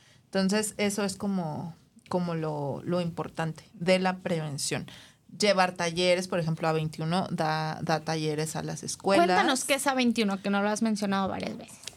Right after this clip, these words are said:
Speaker 1: Bueno, pues, A veintiuno es, eh, una organización internacional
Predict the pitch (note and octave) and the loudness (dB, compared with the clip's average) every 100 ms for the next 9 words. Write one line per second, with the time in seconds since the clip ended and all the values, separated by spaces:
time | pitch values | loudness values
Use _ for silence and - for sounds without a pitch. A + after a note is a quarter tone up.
0 | - G3 D3+ D#3 F3 E3+ - B3 F4 A4 | 2 4 4 2 0 0 4 4 4 0
1 | D#4+ D#4+ D#4 D4+ D#4 - - A#3 A3 G#3 | 0 0 2 2 2 -4 2 4 4 2
2 | G3 F#3 - A3 A#3+ C4 C4 A#3+ F#3 F3 | 2 0 -2 2 4 4 4 2 2 0
3 | G3+ G#3+ - A#3+ A#3+ B3 G#3+ F3 E3 E3 | 0 0 2 2 2 2 0 -2 -4 -4
4 | B3 | -4